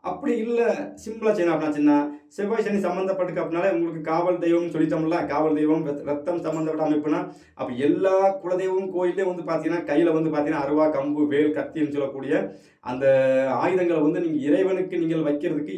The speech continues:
இரும்புலயே அடிச்சு கொடுக்கலாம். திரிசூலம் அப்படிங்கிறது வந்து பாத்தீங்கன்னா, முக்குறியோட இருக்க திரிசூலங்கள்.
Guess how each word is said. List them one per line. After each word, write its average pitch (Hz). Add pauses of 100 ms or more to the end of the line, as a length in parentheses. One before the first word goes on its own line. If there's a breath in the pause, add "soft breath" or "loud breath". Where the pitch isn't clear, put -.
இரும்புலயே 190
அடிச்சு 147
கொடுக்கலாம். - (640 soft breath)
திரிசூலம் 180
அப்படிங்கிறது 160
வந்து 151
பாத்தீங்கன்னா, 151
முக்குறியோட 185
இருக்க 160
திரிசூலங்கள். 120